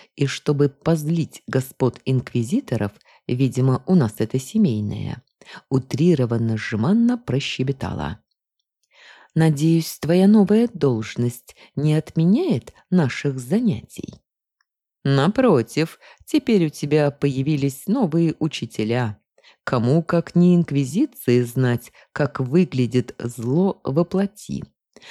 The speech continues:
Я намерен вырастить достойную преемницу. Тут без помощи монсеньоров не обойдусь.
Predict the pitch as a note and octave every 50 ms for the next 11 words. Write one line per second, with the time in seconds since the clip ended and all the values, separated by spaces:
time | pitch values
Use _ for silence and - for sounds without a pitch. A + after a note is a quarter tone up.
0 | - - _ A#3+ A#3+ C#4+ A3+ E3 D3+ D3 D3 C#3+ C#3 C3 C3 B2+ B2 G#2+ A2 D3+
1 | D#3+ D3+ C3+ C3 - - - C#3+ C3+ C3 - _ - A2+ B2 A#2+ - - _ -
2 | C#4+ A3+ C#3 A#2 G#2+ G#2+ G#2+ A2+ - - A2+ A#2+ A2+ A#2 A#2 A2+ A2+ A2+ A2+ A#2
3 | A2 - - - - A#2+ A#2 A#2 A2+ - _ - - - _ - _ - C4+ C4+
4 | B3+ - F#3+ A3 A3 G#3+ - _ - A#3 A3 G#3 G#3 G3 - - - F#3 F3+ E3+
5 | F#3 F3+ - - - C#3+ C3+ C3 A#2+ B2+ D3+ F3 F3+ F3+ F3 - B2+ A#2+ A#2 B2+
6 | C3+ C3 C3+ C3+ B2+ A#2 G#2+ A2 A2+ A2+ A2 - - - -